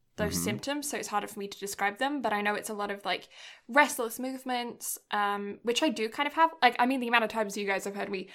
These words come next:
Speaker 1: like, fiddling with a pen and throw it across the room halfway through recording because, <laughs>
Speaker 2: Mm-hmm.
Speaker 1: 'cause I was messing with something. So it is, like, using your hands a lot to talk, speaking really quickly, jumping from topic to topic,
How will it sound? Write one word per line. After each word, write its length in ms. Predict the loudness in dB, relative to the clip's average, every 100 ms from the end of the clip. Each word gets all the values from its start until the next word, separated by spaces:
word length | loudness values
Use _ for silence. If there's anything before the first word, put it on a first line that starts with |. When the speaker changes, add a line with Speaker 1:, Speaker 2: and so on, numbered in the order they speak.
| -20 -6
Speaker 1:
like, 140 | -4 -2
fiddling 340 | -2 0 0
with 100 | -2
a 20 | -2
pen 240 | 0 0
and 140 | -4
throw 220 | -4 -2 0
it 80 |
across 240 | -2 -4 -6
the 100 | -6
room 220 | -4 -4
halfway 280 | -6 -4 -4
through 180 | -4 -6
recording 460 | -4 -4 -4 -6
because, 440 | -8 -10 -8 -8 -10 -14
<laughs> 140 | -6
Speaker 2:
Mm-hmm. 300 | -2 0 -2 -4 -8 -12 -2
Speaker 1:
'cause 160 | 2
I 80 | 4
was 120 | 4 4
messing 300 | 2 2 -2
with 120 | -4
something. 340 | -4 -6 -6
So 120 | 0 0
it 80 | 0
is, 160 | 0
like, 260 | -2 -4 -8 -20 -4
using 260 | 0 0 2
your 120 | 2
hands 280 | 4 4 4
a 40 |
lot 180 | 0 0
to 80 | -4
talk, 400 | -2 -2 -2 -8 _ _
speaking 320 | 0 0 0 0
really 200 | 0 0
quickly, 520 | -2 -4 -4 -4 0
jumping 280 | 2 2 0
from 140 | -6
topic 260 | -6 -8 -10
to 60 | -4
topic, 580 | -2 0 0 -4 -10